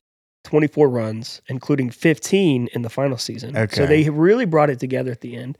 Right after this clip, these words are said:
Speaker 2: The, yeah.
Speaker 1: with eight wins. Um, so here's how it would work. Um,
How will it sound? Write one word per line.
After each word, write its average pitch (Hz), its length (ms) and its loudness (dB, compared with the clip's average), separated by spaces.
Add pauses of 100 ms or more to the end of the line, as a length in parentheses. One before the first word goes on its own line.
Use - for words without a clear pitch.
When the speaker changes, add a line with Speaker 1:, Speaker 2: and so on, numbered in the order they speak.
Speaker 2:
The, 95 320 -2
yeah. 92 340 -4
Speaker 1:
with 143 220 4
eight 143 180 4
wins. 117 400 -2 (920)
Um, 127 320 4
so 147 160 4
here's 190 180 4
how 170 160 4
it 120 60 2
would 117 160 -2
work. 104 340 -8 (460)
Um, 120 400 0